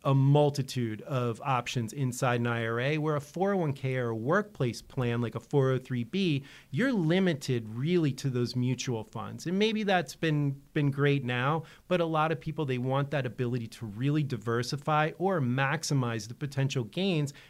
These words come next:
by getting a little more aggressive with single securities as opposed to mutual funds. So I think that's really important when you should do it. Again,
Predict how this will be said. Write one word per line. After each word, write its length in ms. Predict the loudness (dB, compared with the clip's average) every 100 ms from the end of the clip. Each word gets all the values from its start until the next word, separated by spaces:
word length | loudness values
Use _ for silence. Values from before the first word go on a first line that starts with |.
| _
by 100 | 0
getting 260 | 2 2 2
a 40 |
little 200 | 2 2
more 200 | 2 0
aggressive 500 | 2 0 2 -2 -2
with 120 | -4
single 300 | 0 0 0
securities 720 | -2 -8 -4 0 0 0 -4
as 160 | -6 -8
opposed 360 | -6 -4 -4 -2
to 60 |
mutual 460 | 0 -2 -2 -6 -6
funds. 420 | -8 -10 -10 -14 -18 -14
So 160 | 4 6
I 80 | 6
think 220 | 2 2
that's 240 | 2 2
really 420 | 0 2 2 2
important 640 | 0 -2 0 0 0 -4 -4
when 300 | -2 2 4
you 100 | 2
should 220 | 0 -4
do 220 | 0 2
it. 160 | 4 2
Again, 560 | -4 -4 -2 0 0